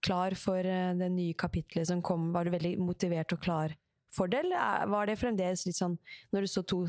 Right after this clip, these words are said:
streker på gravidtesten, at «Å, fytti grisen, liksom.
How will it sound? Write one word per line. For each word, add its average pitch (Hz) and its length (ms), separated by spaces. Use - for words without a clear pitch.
streker - 420
på 175 200
gravidtesten, 170 600
at 175 140
«Å, 180 80
fytti 165 880
grisen, 180 520
liksom. 214 320